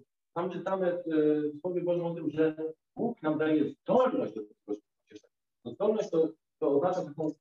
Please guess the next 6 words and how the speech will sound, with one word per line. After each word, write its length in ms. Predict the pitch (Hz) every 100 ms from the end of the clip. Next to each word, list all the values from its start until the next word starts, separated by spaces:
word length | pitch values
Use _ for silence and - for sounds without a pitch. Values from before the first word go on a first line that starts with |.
| _ -
siłę, 540 | - - 226 240 -
energię, 540 | - 185 196 214 - _ _
taką 320 | - - 147 -
moc, 480 | 233 254 - - _ _ _ - - -
żeby, 400 | - 123 110 107 _ _ -
żeby, 600 | 135 131 127 120 117 117